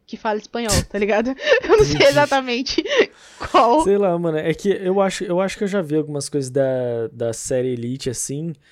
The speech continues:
Speaker 2: e aí pra mim parece muito, tipo, de novela, assim, sabe? Tipo, as cenas, a,
Speaker 1: É, é.
Speaker 2: a, sei lá, parece muito novela, mano, eu não curto nada novela.
Speaker 1: Entendi.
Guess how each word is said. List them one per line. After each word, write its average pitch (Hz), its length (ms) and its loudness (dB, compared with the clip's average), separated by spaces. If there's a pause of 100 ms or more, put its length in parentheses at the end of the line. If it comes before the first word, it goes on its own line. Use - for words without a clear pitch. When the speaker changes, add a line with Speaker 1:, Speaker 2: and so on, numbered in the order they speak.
(260)
Speaker 2:
e 127 140 -6
aí 131 220 -2
pra - 220 0
mim 143 160 -6
parece 147 420 0
muito, 170 1300 -4
tipo, - 280 -8
de 123 260 -10
novela, 131 600 0
assim, 113 200 -10
sabe? 123 280 -6
Tipo, - 260 -10
as 104 160 -4
cenas, 120 840 -4
a, 110 60 -2 (180)
Speaker 1:
É, 302 240 4 (240)
é. 277 280 0 (120)
Speaker 2:
a, 131 40 -16 (220)
sei 139 120 -4
lá, 123 140 -2
parece 135 360 -4
muito 156 200 -12
novela, 131 520 -2
mano, 117 180 -10
eu 147 100 -12
não 175 120 -12
curto - 340 -16
nada 117 300 -8
novela. 107 380 -10 (120)
Speaker 1:
Entendi. 214 560 -12